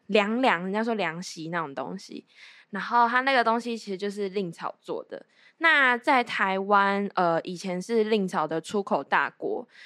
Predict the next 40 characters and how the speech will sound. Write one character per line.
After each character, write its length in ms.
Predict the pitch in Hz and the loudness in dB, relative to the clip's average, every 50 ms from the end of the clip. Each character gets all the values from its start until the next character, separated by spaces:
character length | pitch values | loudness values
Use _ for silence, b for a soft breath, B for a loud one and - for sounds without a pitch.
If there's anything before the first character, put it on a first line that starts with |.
| B B B | B B B
然 200 | - 202 202 214 | -2 -2 -2 0
后 480 | - 262 269 247 233 226 220 220 214 b b b b b | 2 4 6 8 8 8 6 4 2 b b b b b
因 220 | b - 254 254 262 | b -6 -4 -2 2
为 360 | 269 262 247 233 220 196 - - | 4 4 4 4 4 2 0 -2
整 160 | - 185 180 | -4 -4 -2
个 180 | 175 185 185 185 | 0 0 0 0
工 260 | 180 - 226 240 240 | 2 4 2 4 4
业 160 | 247 240 220 | 4 4 4
的 160 | 196 185 180 170 | 4 4 0 0
革 280 | 160 - 170 170 180 | 0 0 0 0 0
新 320 | 180 - - 208 196 202 208 | -2 -4 -6 -4 -2 -2 -2
嘛， 200 | 196 175 - - | -2 -2 -4 -6
加 180 | - 196 190 190 | -4 -4 -2 -2
上， 300 | 196 214 190 185 175 - - | 0 0 0 0 0 -2 -4
呃， 200 | - 185 175 175 | -4 -4 -4 -4
现 160 | 180 - 226 | -4 0 0
在 240 | 220 214 214 208 208 214 | 2 2 2 0 -4 -8
很 260 | _ - 214 196 190 196 | _ -4 -2 -2 -2 -2
国 220 | - - 208 226 | -2 0 2 6
外 180 | 269 311 294 262 | 6 8 6 6
啊， 160 | 240 233 240 | 4 2 0
很 160 | 233 226 202 | -2 -4 -6
多， 260 | 196 220 226 233 240 240 220 - | -2 0 2 2 2 2 2 0
呃， 220 | - 185 175 165 156 _ _ - | 0 0 0 -2 -4 _ _ 2
工 260 | - 240 233 233 247 | 2 4 4 2 -2
厂 260 | 233 - 220 170 - - 214 _ _ _ | -4 -2 -2 -2 -2 -2 -16 _ _ _
比 80 | - 185 | -10 0
较 300 | 208 214 214 208 202 190 B B B B B B B B _ _ _ _ | 2 6 6 6 6 4 B B B B B B B B _ _ _ _
地 180 | - 339 285 254 | -2 -2 -2 -2
租 220 | - - 240 240 | -2 -6 -8 -6
便 320 | 233 240 226 175 165 165 180 | -4 -2 -2 -2 -2 -4 -8
宜， 260 | 147 - - 202 - _ _ _ _ - | -12 -12 -14 -16 -18 _ _ _ _ -10
然 120 | - 185 | -8 -6
后， 240 | 190 226 220 220 214 - | 0 2 4 4 4 4
呃， 200 | - 190 180 170 | 4 2 -2 -4
材 300 | - - 190 180 180 202 | -6 -6 -4 -4 -2 0
料 200 | 240 226 196 170 | 0 0 0 -2
也 140 | - - | -4 -8
便 180 | - - - - | -10 -12 -16 -16
宜， 240 | 78 - - - | -16 -18 -18 -20